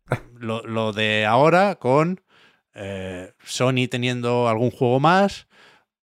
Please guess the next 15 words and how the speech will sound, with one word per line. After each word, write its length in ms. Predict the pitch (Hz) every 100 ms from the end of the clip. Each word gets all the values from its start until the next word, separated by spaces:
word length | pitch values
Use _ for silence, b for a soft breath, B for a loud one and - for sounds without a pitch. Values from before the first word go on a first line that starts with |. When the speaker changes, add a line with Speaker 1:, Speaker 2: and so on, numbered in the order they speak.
| _
Speaker 2:
publicando 840 | 110 107 110 123 131 127 131 127
algunas 560 | 127 117 131 127 117 104
demos 680 | 123 127 123 123 - - - _
más 280 | 113 117 110
allá 320 | 120 123 120
de, 380 | 117 123 123 - _ _
eh, 260 | - 101 95
las 260 | 104 98 -
de 120 | 104
juegos 380 | - 120 127 123
independientes, 880 | 117 117 120 127 180 165 196 185 - _ _ _ _
como 260 | - 82
han 120 | 82 98
hecho, 280 | 90 87 b b b _
eh, 180 | 101 90